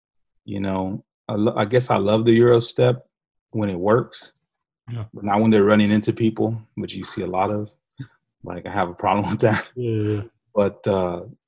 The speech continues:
Speaker 1: you know, simple stuff on the footwork. Everything's footwork. The Jordan move is footwork. The dream shake is a lot of footwork.
Speaker 2: Yep.
Speaker 1: Uh, I think that's, that's a lost art, man.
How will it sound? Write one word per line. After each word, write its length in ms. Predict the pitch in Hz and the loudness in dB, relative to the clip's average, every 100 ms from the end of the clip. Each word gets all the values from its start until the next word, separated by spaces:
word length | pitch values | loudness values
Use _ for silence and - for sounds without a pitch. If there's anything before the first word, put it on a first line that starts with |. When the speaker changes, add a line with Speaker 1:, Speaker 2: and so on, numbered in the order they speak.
| - | -6
Speaker 1:
you 80 | 107 | -2
know, 100 | 104 | -2
simple 360 | - 120 - | 0 -2 0
stuff 400 | 113 - 117 110 | -4 -2 -2 0
on 120 | 113 110 | 0 0
the 100 | 107 | 0
footwork. 540 | - 123 117 104 107 | 2 2 2 -2 -2
Everything's 340 | 110 110 113 110 | -4 0 0 -2
footwork. 500 | - - 104 101 110 - | -4 -4 -4 -6 -8 -10
The 140 | 104 | -6
Jordan 320 | 98 110 110 | 4 6 6
move 200 | 107 104 | 4 2
is 120 | 98 - | -4 -6
footwork. 580 | - - 107 101 123 _ _ _ _ _ - | -2 -2 0 -2 -4 _ _ _ _ _ -4
The 80 | 104 | -2
dream 280 | 95 107 104 | 2 4 4
shake 320 | - 110 104 | 4 2 2
is 80 | 92 | -2
a 60 | |
lot 320 | 95 98 101 107 | 0 2 2 0
of 100 | 101 | -4
footwork. 500 | 107 - 107 107 - _ _ _ - | -2 -2 -2 -4 -10 _ _ _ -12
Speaker 2:
Yep. 200 | 113 113 - | -10 -10 -10
Speaker 1:
Uh, 80 | 117 98 92 | -8 -6 -6
I 40 | |
think 200 | - 101 | -8 0
that's, 400 | 104 95 - - - | 2 2 -4 -10 -8
that's 180 | 98 107 | -2 0
a 60 | |
lost 340 | 98 98 98 - | 4 4 4 0
art, 320 | 101 104 113 | 0 0 -2
man. 260 | 98 110 | -6 -6